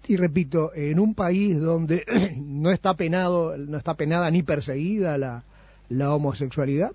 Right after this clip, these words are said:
parece natural que, eh, quienes son, eh, homosexuales tengan acceso a las instituciones de la misma manera que las tienen los demás.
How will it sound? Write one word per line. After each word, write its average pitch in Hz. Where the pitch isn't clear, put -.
parece 175
natural 151
que, 160
eh, 143
quienes 143
son, 160
eh, 147
homosexuales 151
tengan 175
acceso 175
a 165
las 160
instituciones 156
de 160
la 156
misma 180
manera 165
que 147
las 127
tienen 143
los 123
demás. 123